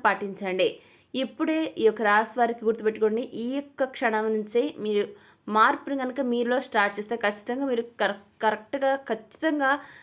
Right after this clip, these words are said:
మీలో చాలా మార్పులు వస్తాయి. ఇక అప్పుడే మీరు క్రమశిక్షణతో పనులు చేస్తే విజయం సాధించడానికి అవకాశాలు చాలా ఎక్కువగా ఉంటాయి. అలాగే విదేశాలకు వెళ్ళాలనుకునే వారికి ప్రజెంట్ సిచ్యువేషన్స్ అనుకూలంగా ఉన్నాయి కాబట్టి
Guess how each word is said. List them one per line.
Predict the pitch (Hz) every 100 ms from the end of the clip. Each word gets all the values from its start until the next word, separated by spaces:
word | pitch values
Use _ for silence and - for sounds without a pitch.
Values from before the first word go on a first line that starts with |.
| -
మీలో | 226 247 247
చాలా | 220 208
మార్పులు | 190 185 -
వస్తాయి. | 165 - 190 - 226
ఇక | 240
అప్పుడే | 269 214 214 277 311 294
మీరు | 285
క్రమశిక్షణతో | 226 214 214 254 240 247 247
పనులు | 214 214 214
చేస్తే | 214 208 233
విజయం | 202 220
సాధించడానికి | 220 190 202 208 202 208
అవకాశాలు | 202 196 208 226 220
చాలా | 190 180
ఎక్కువగా | 185 190
ఉంటాయి. | 185 175 180 190 - - - - - 233
అలాగే | 233 240
విదేశాలకు | 254 254 277 247 240
వెళ్ళాలనుకునే | 226 214 220 226 220 220
వారికి | 208 196 214 285
ప్రజెంట్ | 233 214 233 247
సిచ్యువేషన్స్ | 226 214 226 226 233 - -
అనుకూలంగా | 214 220 226 220 220 208
ఉన్నాయి | 202 190 190
కాబట్టి | 190 202 196 196